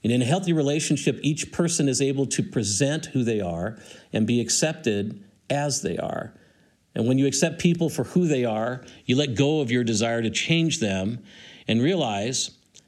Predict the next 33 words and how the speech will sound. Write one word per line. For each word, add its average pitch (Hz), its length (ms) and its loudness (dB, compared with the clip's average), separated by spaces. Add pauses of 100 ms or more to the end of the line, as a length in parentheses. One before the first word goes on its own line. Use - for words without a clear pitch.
(120)
that 123 160 0
the 131 100 4
only 175 220 2
person 139 840 0 (720)
we 127 140 4
can 131 160 4
truly 156 300 2
change 123 420 0
is 110 100 0
ourselves. 117 580 -4 (800)
And - 140 -2
the 110 60 -2
Pharisees 160 520 2
acquitted 147 540 0
each 127 320 0
other 151 640 -4 (580)
and 98 160 0
judged 120 420 0
everyone 107 440 0
else, 98 560 -4 (340)
and 98 80 -2
they 110 60 2
were 110 140 0
wrong 117 300 0
in 98 120 0
both 101 260 -2
verdicts. 95 600 -4 (440)
But - 80 -4
Jesus' 165 500 2
followers 117 680 -2
live 110 280 -2
a 110 60 -2
righteousness 110 920 -2